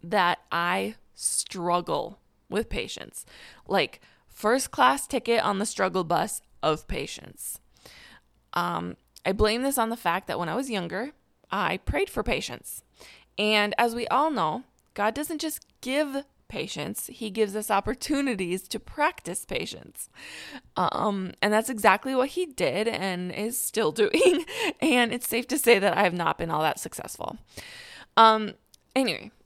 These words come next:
so some versions of the Bible use the word patience, others use the word forbearance, and others say long-suffering.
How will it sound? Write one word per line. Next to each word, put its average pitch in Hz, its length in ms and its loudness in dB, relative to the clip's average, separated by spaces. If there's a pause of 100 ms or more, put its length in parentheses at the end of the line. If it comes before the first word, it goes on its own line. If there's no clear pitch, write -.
(140)
so 226 560 6
some 294 300 -2
versions 269 320 0
of 175 100 -6
the 165 80 -6
Bible - 460 -4 (260)
use 214 260 0
the 240 100 4
word 214 220 2
patience, - 720 -6 (720)
others 233 540 4
use 202 400 0
the 190 120 0
word 165 320 0
forbearance, 190 920 -4 (580)
and 196 180 0
others 208 600 0
say 175 720 -2
long-suffering. 185 920 -2